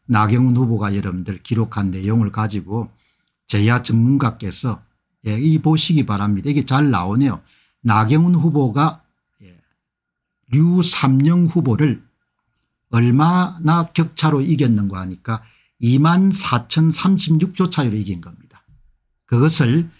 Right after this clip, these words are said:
만 사천오백삼십 표를 류삼영 후보의 사전투표 득표수에 더해줘가지고 그 표 격차를 구천오백여섯 표 차이로 줄인 겁니다.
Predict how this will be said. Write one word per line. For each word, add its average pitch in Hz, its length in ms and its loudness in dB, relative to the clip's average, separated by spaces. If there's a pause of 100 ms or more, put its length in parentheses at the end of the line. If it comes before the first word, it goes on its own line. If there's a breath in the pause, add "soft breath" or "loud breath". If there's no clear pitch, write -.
(180 loud breath)
만 123 360 2
사천오백삼십 156 1300 0
표를 151 420 0 (340)
류삼영 147 800 2
후보의 147 540 0
사전투표 170 800 -2
득표수에 135 500 -6
더해줘가지고 120 1000 -2 (300)
그 156 320 0
표 185 340 0
격차를 165 680 0 (280 loud breath)
구천오백여섯 175 1300 0
표 123 140 -2
차이로 104 340 -4
줄인 120 280 0
겁니다. - 400 -12